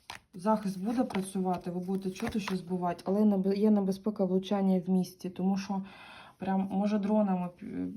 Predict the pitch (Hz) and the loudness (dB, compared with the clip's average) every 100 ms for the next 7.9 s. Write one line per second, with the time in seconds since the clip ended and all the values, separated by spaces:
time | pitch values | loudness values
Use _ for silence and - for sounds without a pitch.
0 | - 180 175 185 185 185 185 220 247 220 | -8 -8 -2 2 2 2 2 2 4 4
1 | 202 196 208 202 190 185 185 185 175 185 | 2 -2 -4 0 2 2 -2 -4 -2 0
2 | 185 175 170 165 170 156 180 180 180 175 | 2 0 -4 -8 -10 -4 -2 -2 -4 -2
3 | 170 208 233 - 190 180 - 185 180 180 | 2 2 2 0 -2 -2 -6 -10 -8 -6
4 | 175 185 190 202 185 180 175 - 185 185 | -6 -2 0 2 2 0 -6 -12 -12 -12
5 | - 180 190 214 208 185 190 - 190 - | -12 -10 -6 -4 -4 -6 -8 -12 -14 -14
6 | - - - - - 185 254 240 185 190 | -18 -18 -18 -18 -10 0 4 4 2 -2
7 | 208 196 185 175 170 165 165 156 165 | -6 -4 -4 -4 -6 -10 -12 -12 -12